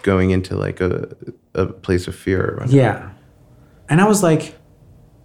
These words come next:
Speaker 2: thirty-three or something, thirty-four. So I had a sense of, like,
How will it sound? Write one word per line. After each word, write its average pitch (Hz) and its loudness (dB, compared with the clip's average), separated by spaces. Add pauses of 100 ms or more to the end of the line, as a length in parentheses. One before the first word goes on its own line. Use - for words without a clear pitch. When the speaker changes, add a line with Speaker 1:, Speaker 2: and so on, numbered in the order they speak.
(400)
Speaker 2:
thirty-three 165 4
or 190 4
something, 185 4
thirty-four. 160 2 (440)
So 143 2
I 131 2
had 151 2
a 139 2
sense 127 0
of, 113 -2
like, 104 -6